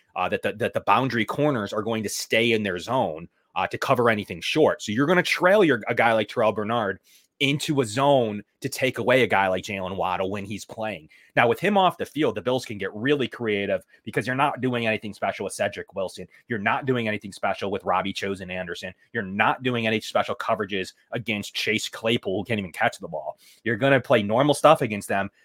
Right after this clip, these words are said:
You're going to run trailing zones, and you're gonna run press mans against, against Tyreek Hill, against, with his ankle, uh, ankle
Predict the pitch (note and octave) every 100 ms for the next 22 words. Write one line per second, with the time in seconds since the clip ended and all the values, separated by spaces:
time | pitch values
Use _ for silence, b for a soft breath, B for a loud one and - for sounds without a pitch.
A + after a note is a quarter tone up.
0 | b A#2 B2+ C3 B2+ A#2 A#2+ A2+ G#2 -
1 | - A#2+ D3 D3+ C3+ A2 A#2 A2 A2 -
2 | b b G#2+ A2+ B2+ A#2+ G#2 - - D3+
3 | F3+ D#3 B2+ A2 G#2+ - A2+ A2+ A2 G2+
4 | - - G#2 G2+ G2 - G#2 G2 F#2+ G#2+
5 | G2 G2 G#2 - A2+ G#2 - A2 A#2 G2+
6 | - F#2+ - C3+ C#3+ F#2+ F2+